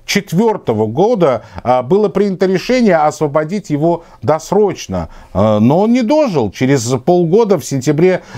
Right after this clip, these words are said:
а, пятьдесят пятого года, умер во Владимирской, а, тюрьме. Во Владимире изначально и был похоронен на кладбище. А в тысяча девятьсот восемьдесят третьем году его останки,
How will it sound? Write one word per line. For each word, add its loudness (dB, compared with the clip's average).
а, 2
пятьдесят -4
пятого -2
года, -2
умер 2
во 0
Владимирской, 0
а, 2
тюрьме. 0
Во 0
Владимире -2
изначально -2
и 2
был 0
похоронен -2
на 0
кладбище. -4
А 2
в -16
тысяча 0
девятьсот 0
восемьдесят -2
третьем -4
году 0
его 0
останки, -4